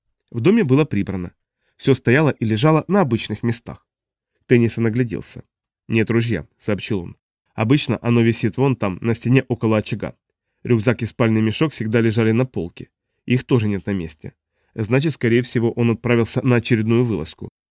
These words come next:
Охотится или камни ищет". "Это надолго?" "Не знаю. Он как-то приглашал меня пойти с ним. Если у тебя будет несколько свободных дней", так он сказал. "Значит, он уходит на несколько дней. Мне кажется, он скоро вернется".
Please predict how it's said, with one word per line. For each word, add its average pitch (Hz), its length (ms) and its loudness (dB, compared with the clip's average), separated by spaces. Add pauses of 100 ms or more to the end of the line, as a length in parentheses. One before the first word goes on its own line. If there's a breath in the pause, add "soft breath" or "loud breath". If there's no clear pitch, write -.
(120)
Охотится 120 640 -2
или 131 180 4
камни 98 380 -4
ищет". - 340 -14 (420)
"Это 117 200 -2
надолго?" 113 480 0 (340)
"Не 120 120 2
знаю. 110 340 -4 (260)
Он 123 160 2
как-то 120 260 -2
приглашал 120 460 0
меня 113 220 2
пойти 117 260 -2
с - 160 -6
ним. 90 180 -8 (300)
Если 123 280 2
у 120 40 4
тебя 117 240 0
будет 113 280 -4
несколько 113 360 -2
свободных 113 480 0
дней", 110 280 -2 (180)
так 120 180 -2
он 101 80 -6
сказал. 95 420 -10 (480)
"Значит, 135 400 0
он 120 200 2
уходит 127 360 0
на 113 60 -2
несколько 113 460 0
дней. 104 300 -4 (340)
Мне 117 120 0
кажется, 131 380 0
он 147 180 -2
скоро 113 260 -2
вернется". 95 560 -6